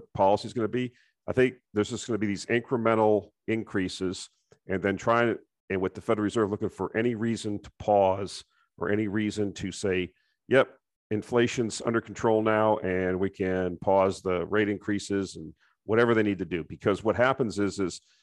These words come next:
typically what happens is they just keep doing these policies, tightening liquidity until it, something breaks in the system. And I have no idea what that's gonna be. Housing, emerging markets, uh, who knows what. And maybe even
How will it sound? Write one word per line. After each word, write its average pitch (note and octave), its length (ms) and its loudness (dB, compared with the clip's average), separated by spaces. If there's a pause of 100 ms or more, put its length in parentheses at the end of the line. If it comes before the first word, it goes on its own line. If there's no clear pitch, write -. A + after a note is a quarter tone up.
(300)
typically A#2+ 340 0
what G#2+ 120 2
happens G#2 320 2
is G2 100 -2
they F2+ 80 -4
just F#2+ 240 -8
keep G#2+ 240 -8
doing G#2+ 360 0
these F#2+ 240 -4
policies, G2+ 560 0
tightening G2+ 380 0
liquidity F#2 540 -2
until E2+ 260 -4
it, E2+ 100 -6
something F#2+ 360 -6
breaks E2 440 -4
in F2 60 -10
the E2+ 80 -10
system. - 420 -10 (160)
And F#2+ 100 -2
I G#2 80 2
have A2 160 2
no G2+ 180 0
idea F#2 220 0
what E2 120 -4
that's - 160 -6
gonna E2+ 160 -10
be. D#2 280 -16
Housing, G2 720 -2 (560)
emerging G2+ 420 0
markets, F#2+ 800 0 (540)
uh, E2 380 -2
who C3 180 0
knows G#2 380 2
what. E2+ 260 0 (1500)
And G2+ 100 -8
maybe A2 460 0
even G#2+ 440 -2